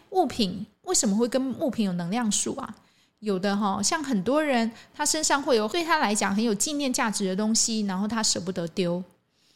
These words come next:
那这一些呢，事实上如果他的意念越强，这一些物品他也会粘黏着这一个人拥有者的能量。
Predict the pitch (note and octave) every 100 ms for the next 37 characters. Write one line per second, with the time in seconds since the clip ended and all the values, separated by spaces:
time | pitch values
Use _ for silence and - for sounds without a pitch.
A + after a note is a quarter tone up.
0 | _ _ D#4+ E4 F#4 E4+ - E4 E4 C4
1 | C4+ D4+ C4+ C4+ A#3 G#3 B3+ B3 - A#3
2 | A#3 C4 B3+ B3 B3 A3+ - G3+ D#3+ F3+
3 | - _ _ _ - G#3 G3 D4 C#4 C4
4 | E4 G#3+ A#3 F3 B3 B3 F#3 C4+ A#3 G3+
5 | F#3+ G3 _ _ _ - C#4+ D4 D#4 C4
6 | F#3 F#3+ A#3+ G3+ - - _ _ _ -
7 | D4+ D4 B3+ G3 F#3+ E3+ F3+ F#3+ G#3+ C#4
8 | D4 C4+ F3 F3+ F3 E3 F3 A#3 G#3